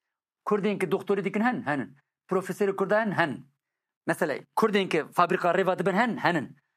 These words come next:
Kurdê ki em bêjin tıp, yani do-, doktorî dikin hen, henin. Ê ki işte restoranta rêva dibin hen, henin. An jî em bêjin, em berdin vana, yên tiştî yên zor e, ne siyasete, ê ki li siyasete cî xwe dikin henin, henin. Yani vekiltî dikin henin. Şaradarî hen mesela, Londra'da, hûn dizanin, hundirî Londra'da,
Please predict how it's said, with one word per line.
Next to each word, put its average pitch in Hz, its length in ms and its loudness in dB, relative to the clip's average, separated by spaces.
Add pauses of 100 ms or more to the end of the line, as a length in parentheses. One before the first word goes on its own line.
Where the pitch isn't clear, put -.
(260)
Kurdê 196 300 2
ki 214 100 2
em 202 120 0
bêjin 208 420 -2 (140)
tıp, 202 180 -2 (800)
yani 127 400 -4
do-, 147 240 -2
doktorî 190 340 0
dikin 208 180 -2
hen, 240 200 2
henin. 165 340 -2 (320)
Ê 220 180 0
ki 220 200 2
işte 196 200 -2
restoranta 196 460 0
rêva 196 240 0
dibin 196 160 -2
hen, 202 200 -2
henin. 160 400 -2 (340)
An 226 200 2
jî 202 80 0
em 220 120 0
bêjin, 240 380 -2
em 220 100 0
berdin 247 300 0
vana, 165 180 0
yên 208 180 -2
tiştî 196 180 -4
yên 226 140 0
zor 196 200 0
e, 185 80 -2
ne 302 100 0
siyasete, 202 480 0
ê 196 40 -2
ki 208 80 -2
li 190 40 -2
siyasete 202 420 -4
cî 185 80 -4
xwe 202 160 -2
dikin 214 180 -4
henin, 214 420 -2
henin. 175 340 -4 (280)
Yani 160 200 2
vekiltî 165 400 -2
dikin 196 220 0
henin. 190 360 -2 (320)
Şaradarî 190 540 2
hen 220 140 2
mesela, 151 340 0
Londra'da, 202 420 2
hûn 202 160 0
dizanin, 185 300 0
hundirî 196 240 0
Londra'da, 208 480 0